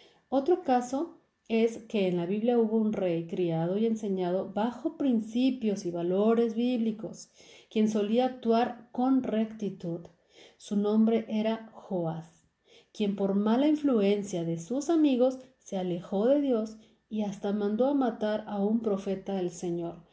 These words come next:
Pero luego su misma gente conspiró contra él y le mataron. Esto lo puedes leer en Segunda de Reyes, capítulo doce,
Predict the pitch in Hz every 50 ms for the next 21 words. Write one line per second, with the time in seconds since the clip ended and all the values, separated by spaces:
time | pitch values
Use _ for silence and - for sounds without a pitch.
0 | - - - - _ _ 202 190 180 175 185 190 202 226 254 269 247 196 185 190
1 | 233 220 - - 190 180 180 190 196 208 226 240 226 - 254 262 262 247 - -
2 | 208 214 214 - - 196 190 185 170 - - 185 185 196 202 196 240 247 240 233
3 | 240 240 233 220 208 208 214 - - - 226 220 214 208 196 196 190 190 - 202
4 | 196 190 180 180 180 - - _ _ _ _ - - _ _ - 226 220 - 285
5 | 262 226 226 - 214 220 233 220 208 190 190 190 208 208 208 202 180 170 175 175
6 | 185 196 202 202 180 165 170 165 180 190 190 - - 175 - - 175 165 185 214
7 | 247 269 269 247 247 233 233 226 - 240 240 240